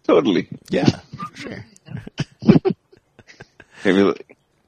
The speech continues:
Speaker 2: Uh, but I, I'll, uh, you know, so, oh, you know what? This, this all remind, this all brings me back to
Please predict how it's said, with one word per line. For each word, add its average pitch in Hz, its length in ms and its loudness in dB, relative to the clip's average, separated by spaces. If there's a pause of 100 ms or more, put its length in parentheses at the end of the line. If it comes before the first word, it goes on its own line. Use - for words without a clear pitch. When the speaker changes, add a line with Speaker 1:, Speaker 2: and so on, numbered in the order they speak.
(440)
Speaker 2:
Uh, 123 240 8
but 156 160 8
I, 180 120 6
I'll, 180 280 2
uh, - 280 -6
you 214 200 -4
know, 190 200 2 (100)
so, 165 360 6 (380)
oh, 269 220 8
you 160 120 6
know 208 100 10
what? 262 300 8
This, 151 220 2
this 180 200 4
all 208 100 6
remind, 208 420 8
this 139 140 2
all 175 120 6
brings 180 280 4
me 160 140 8
back 156 440 2
to 135 500 2